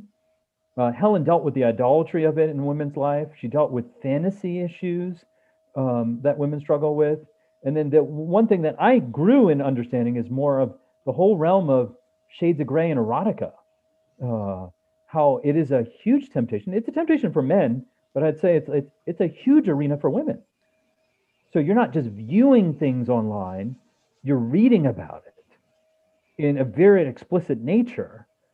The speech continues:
Um, and that is same thing in a kind of Romans thirteen way. You don't have to just see something. You could read about something and it feeds the flesh.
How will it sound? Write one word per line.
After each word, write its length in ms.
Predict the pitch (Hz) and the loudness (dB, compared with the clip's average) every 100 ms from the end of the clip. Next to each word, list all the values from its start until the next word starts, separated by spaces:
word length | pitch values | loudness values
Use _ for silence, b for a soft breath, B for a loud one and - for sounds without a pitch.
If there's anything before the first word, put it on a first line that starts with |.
| _ _ _ | _ _ _
Um, 300 | 127 120 117 - | -4 -2 -4 -2
and 320 | 151 143 135 | -2 -2 2
that 400 | 214 254 208 156 | 2 2 0 -2
is 160 | 139 - | -6 -2
same 320 | 208 240 247 | 0 0 2
thing 260 | 220 202 | 2 2
in 140 | 147 139 | 0 0
a 80 | 135 | -2
kind 200 | - 156 | -4 -4
of 80 | 131 | 0
Romans 320 | 156 165 - | 0 -2 -4
thirteen 380 | 151 147 143 123 | -4 -4 -4 -2
way. 340 | 156 139 101 - _ _ _ _ _ _ - | 0 0 -4 -10 _ _ _ _ _ _ -2
You 100 | 202 | 2
don't 100 | 285 | 4
have 100 | 196 | 2
to 60 | |
just 340 | 147 147 - _ | -2 -4 -6 _
see 220 | 247 277 | 4 4
something. 760 | 262 147 117 120 107 175 202 - _ _ _ _ _ _ _ _ - | 2 -2 -2 -2 -4 -4 -6 -12 _ _ _ _ _ _ _ _ 0
You 160 | 214 | 0
could 160 | - 147 | 2 0
read 420 | 123 139 233 302 | 0 4 6 6
about 420 | 202 151 123 110 | 4 4 0 -2
something 560 | - 120 110 113 123 131 | -2 -2 -2 -2 -2 -4
and 100 | 143 | -4
it 180 | 147 147 - | -4 -4 -6
feeds 200 | 143 113 | -6 -6
the 100 | 113 | -6
flesh. 360 | 120 87 - | -6 -6 -10